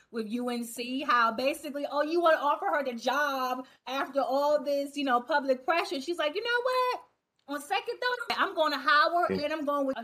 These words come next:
Speaker 1: Ta-Nehisi Coates, and we're gonna bring twenty million dollars to the school." And what they're not only doing, but they're, they're, they're putting a spotlight on these, on these H B C Us, and I think that it's gonna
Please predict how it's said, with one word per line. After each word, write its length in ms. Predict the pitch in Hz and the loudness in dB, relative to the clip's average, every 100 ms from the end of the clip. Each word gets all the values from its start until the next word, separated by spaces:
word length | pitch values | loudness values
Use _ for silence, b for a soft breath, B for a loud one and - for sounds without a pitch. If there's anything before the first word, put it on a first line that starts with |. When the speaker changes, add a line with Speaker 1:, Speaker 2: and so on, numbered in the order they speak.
| - | -4
Speaker 1:
Ta-Nehisi 580 | 277 277 277 277 285 | -4 -2 -4 -6 -10
Coates, 300 | - 269 262 b b b - | -2 -2 -2 b b b -2
and 540 | 320 381 403 339 302 | 0 2 2 4 4
we're 80 | 294 | 2
gonna 200 | 294 277 | 0 0
bring 240 | 254 269 269 | 0 -2 -2
twenty 260 | 320 302 | -4 -4
million 340 | 302 262 269 254 | -2 0 0 2
dollars 380 | 208 208 240 - | 4 4 0 -6
to 100 | 262 | -12
the 80 | |
school." 340 | 269 - 370 359 | -10 -4 -2 -2
And 200 | 240 226 | -2 -2
what 160 | 277 302 | -4 -2
they're 140 | 302 | -4
not 240 | 277 277 - | -2 -4 -4
only 340 | 254 302 330 285 | -8 -8 -8 -8
doing, 320 | 226 226 220 | -6 -8 -8
but 160 | 226 240 | -10 -8
they're, 220 | 233 233 b b _ | -8 -10 b b _
they're, 280 | 247 247 233 | -4 -4 -4
they're 240 | 233 233 | -6 -6
putting 300 | - 330 320 | -6 -6 -6
a 100 | 233 | -8
spotlight 720 | - - 254 302 247 233 226 220 | -12 0 2 2 0 -4 -4 -4
on 120 | 220 | -6
these, 220 | 226 226 - | -6 -8 -8
on 140 | 226 | -6
these 160 | 233 226 | -6 -6
H 220 | 240 262 277 | -4 -4 -6
B 120 | 285 | -10
C 160 | - 294 262 233 | -8 -8 -6 -6
Us, 280 | 214 220 220 b b - | -6 -8 -12 b b -6
and 100 | 233 | -4
I 120 | 277 | -4
think 180 | 294 254 | -4 -6
that 100 | 247 | -6
it's 120 | 247 | -6
gonna 200 | 240 226 | -6 -8